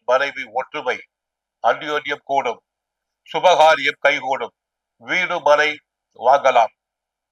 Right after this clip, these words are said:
இதுவரை ஆசைப்பட்ட இடத்திலே வாங்கலாம். என்றைக்கோ வாங்கி போட்ட சொத்துக்களை நல்ல விலைக்கு விற்கலாம். பிள்ளைகளால்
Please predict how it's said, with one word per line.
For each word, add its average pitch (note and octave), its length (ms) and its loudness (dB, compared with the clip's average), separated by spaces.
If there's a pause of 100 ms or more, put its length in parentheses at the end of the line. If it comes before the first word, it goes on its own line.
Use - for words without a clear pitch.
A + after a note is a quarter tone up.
(420)
இதுவரை C#3 400 2 (580)
ஆசைப்பட்ட D3+ 540 2 (140)
இடத்திலே C#3 420 -2
வாங்கலாம். B2 400 2 (560)
என்றைக்கோ D#3 500 -4 (140)
வாங்கி D3+ 260 2
போட்ட C#3 220 -4 (120)
சொத்துக்களை C3+ 520 -4 (260)
நல்ல C#3 160 0 (120)
விலைக்கு C3 340 -6
விற்கலாம். A#2 420 0 (640)
பிள்ளைகளால் D3 560 2